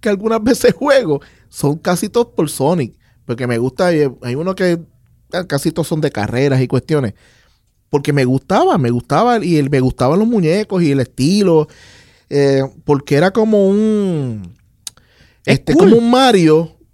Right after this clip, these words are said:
Speaker 1: pero sin ser
Speaker 2: Más
Speaker 1: Mario, <laughs> ¿sabes?
Speaker 2: más veloz y más, el gameplay era más sencillo, era, es
Speaker 1: Exacto.
Speaker 2: como, disfrútatelo, no, no es Mario, pero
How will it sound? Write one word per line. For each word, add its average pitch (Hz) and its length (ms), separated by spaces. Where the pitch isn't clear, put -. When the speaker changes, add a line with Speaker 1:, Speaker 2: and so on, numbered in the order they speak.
Speaker 1:
pero 147 260
sin 135 220
ser 175 280
Speaker 2:
Más 160 160
Speaker 1:
Mario, 123 340
<laughs> - 40
¿sabes? 202 400
Speaker 2:
más 214 220
veloz 269 400
y 202 80
más, 196 240
el 190 100
gameplay 214 360
era 269 160
más 202 180
sencillo, 196 540
era, 139 180
es 120 240
Speaker 1:
Exacto. 185 400
Speaker 2:
como, 220 180
disfrútatelo, 156 960
no, 170 380
no 170 340
es 202 80
Mario, 160 540
pero 147 320